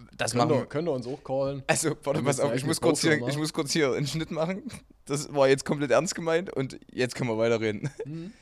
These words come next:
Speaker 1: Ja, also, wir machen alles, wir machen von
Speaker 2: Ja, Digga, das von mir war auch ernst gemeint.
Speaker 1: Ach so, ja, ja. Na, wir sind hier, wir haben eine rumänische Baufirma,
Speaker 2: Ja.
Speaker 1: blöd.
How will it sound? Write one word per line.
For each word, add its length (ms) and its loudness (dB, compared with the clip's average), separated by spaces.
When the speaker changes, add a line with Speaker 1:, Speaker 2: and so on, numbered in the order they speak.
Speaker 1:
Ja, 220 6
also, 500 -2
wir 160 -8
machen 240 -4
alles, 320 -4
wir 60 -10
machen 260 -4
von 160 -8
Speaker 2:
Ja, 60 -6
Digga, 340 -8
das 160 -16
von 160 -14
mir 160 -14
war 80 -12
auch 160 -14
ernst 240 -16
gemeint. 200 -10
Speaker 1:
Ach 60 -4
so, 80 -2
ja, 360 0
ja. 300 -2
Na, 140 -6
wir 100 -4
sind 140 -4
hier, 220 -6
wir 80 0
haben 140 -2
eine 100 -4
rumänische 400 0
Baufirma, 420 0
Speaker 2:
Ja. 80 -12
Speaker 1:
blöd. 240 -6